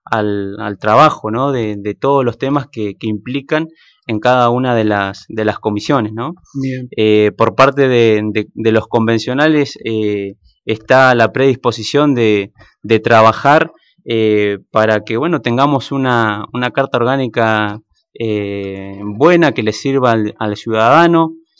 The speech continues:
Speaker 1: eh, que le sirva al vecino de Jacobasi, y la mayor-, o sea, todos los convencionales estamos convencidos en, en, en este trabajo y, y la verdad que ha fal-,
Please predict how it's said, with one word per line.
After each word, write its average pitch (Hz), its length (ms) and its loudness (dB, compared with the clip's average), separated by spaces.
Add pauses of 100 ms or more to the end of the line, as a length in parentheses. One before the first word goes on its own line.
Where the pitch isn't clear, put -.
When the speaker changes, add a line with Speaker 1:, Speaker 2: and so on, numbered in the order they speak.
(140)
Speaker 1:
eh, 101 580 -2
que 113 80 -2
le 101 120 0
sirva 123 580 0
al 110 260 -4
vecino 127 400 -2
de 120 60 0
Jacobasi, 143 720 0 (340)
y 110 540 -2 (480)
la 117 160 -2
mayor-, 131 360 -4
o 127 80 -4
sea, 156 200 -2
todos 175 280 4
los 143 120 2
convencionales 143 640 -2
estamos 143 380 -2
convencidos 127 640 -2
en, 113 160 -8
en, 107 320 -4
en 113 180 -2
este 135 200 -4
trabajo 147 640 2
y, 107 240 -4 (320)
y 113 120 -4
la 110 120 4
verdad 123 280 4
que 151 100 0
ha 143 80 2
fal-, 123 240 0